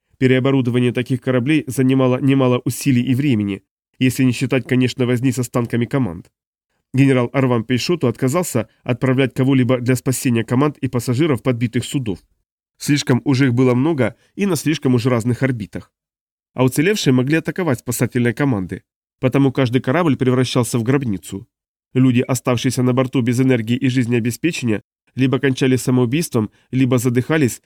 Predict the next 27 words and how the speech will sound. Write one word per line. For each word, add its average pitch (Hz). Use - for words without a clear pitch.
либо 170
сдавались 131
неумолимому 139
холоду. 98
Перед 127
утилизацией 127
судна 139
следовало 123
отыскать 117
всех 131
их 127
мертвецов, 123
описать 127
их, 113
вывести 151
вместе 127
со 120
всем 147
их 120
добром. 113
Черные 127
ящики 123
с -
корабельными 123
файлами 123
и 131
логами 127